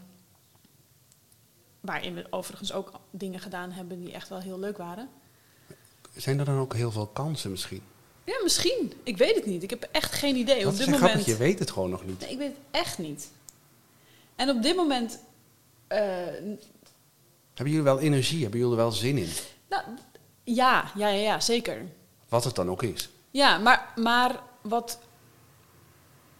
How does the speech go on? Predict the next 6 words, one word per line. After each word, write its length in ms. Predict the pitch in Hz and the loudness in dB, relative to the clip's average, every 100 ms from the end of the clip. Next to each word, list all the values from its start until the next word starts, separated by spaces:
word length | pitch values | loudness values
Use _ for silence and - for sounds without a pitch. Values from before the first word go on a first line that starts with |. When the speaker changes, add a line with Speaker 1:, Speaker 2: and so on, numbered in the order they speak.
| - - | -20 -18
Speaker 1:
eh, 100 | - 220 | -14 -8
de, 180 | 240 - - | -8 -8 -8
de, 220 | 220 - - - 226 | -6 -6 -10 -4 -2
er 180 | - 381 | 0 0
is 200 | - - | 0 -2
iets, 580 | 277 330 - - - - | 4 4 4 0 -2 -6